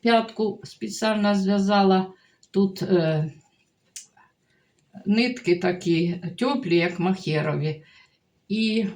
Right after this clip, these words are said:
ой, забула, як вона називається. Ну, коротше, щоб п'ятка не стиралася. І вже ось другий носочок, уже ось заканчую, практично уже, е,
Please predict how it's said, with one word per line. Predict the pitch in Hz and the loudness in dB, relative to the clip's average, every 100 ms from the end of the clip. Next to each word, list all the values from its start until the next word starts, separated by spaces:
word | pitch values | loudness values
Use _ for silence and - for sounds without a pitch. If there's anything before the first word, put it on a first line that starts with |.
| - 156 | -10 -6
ой, | 165 190 190 190 190 | -2 2 2 2 2
забула, | 185 170 170 165 | -2 -6 -4 -2
як | 160 175 160 | -2 -4 -4
вона | 160 156 | -4 -2
називається. | 160 175 202 190 214 | -2 -4 -4 -2 -4
Ну, | 240 | -2
коротше, | 277 269 226 190 | 0 0 0 -2
щоб | 185 208 202 | -4 -6 0
п'ятка | 247 254 - 180 | 0 0 -2 -2
не | 185 | -2
стиралася. | 185 185 190 156 139 147 - - _ - - _ | -2 0 2 2 -2 -6 -8 -18 _ -20 -20 _
І | 185 | 0
вже | 202 226 254 | 2 2 0
ось | 254 220 | 0 -2
другий | 254 240 233 | 0 2 4
носочок, | 220 233 269 302 - - - | 2 0 -2 -6 -4 -6 -2
уже | 196 220 | 0 2
ось | 226 214 | 0 0
заканчую, | 202 190 196 254 269 254 196 190 185 | 0 0 0 0 0 2 6 6 4
практично | 180 180 - 123 - 180 - 175 175 | 0 -4 -4 -4 -2 -6 -4 0 2
уже, | 170 190 208 208 - - - _ - | 2 0 0 -2 -8 -20 -20 _ -6
е, | 151 143 139 143 151 - | -2 0 -2 -4 -8 -12